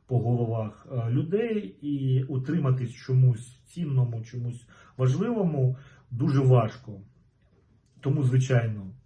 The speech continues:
що якщо Залужний і далі не буде озвучувати свої якісь політичні амбіції, свої політичні, е, цілі, то пройде ще певний час, і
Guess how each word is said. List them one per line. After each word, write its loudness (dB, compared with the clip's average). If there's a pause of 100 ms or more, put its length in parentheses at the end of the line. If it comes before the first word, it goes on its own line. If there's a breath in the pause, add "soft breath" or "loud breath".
(920)
що -4
якщо -2
Залужний 0
і 0
далі -6 (500 loud breath)
не 4
буде 2
озвучувати -6
свої -6
якісь -10
політичні -2
амбіції, -6
свої -6
політичні, -6 (800 loud breath)
е, 0
цілі, -2
то -2 (300)
пройде 4
ще -2
певний 0
час, -4
і -4